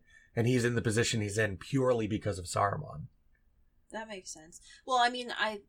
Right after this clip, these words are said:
Speaker 2: I think that he's also prideful. He probably thinks that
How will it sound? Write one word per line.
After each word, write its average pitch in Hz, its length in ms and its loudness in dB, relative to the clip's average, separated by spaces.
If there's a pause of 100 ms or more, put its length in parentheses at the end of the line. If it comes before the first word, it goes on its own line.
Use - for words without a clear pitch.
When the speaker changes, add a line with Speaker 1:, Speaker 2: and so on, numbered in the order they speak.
Speaker 2:
I 226 160 2
think 240 300 -12
that 185 160 -6
he's 180 380 -10
also 175 600 -10
prideful. 175 720 -6
He 220 280 -8
probably 202 560 0
thinks 180 340 -10
that 170 280 -4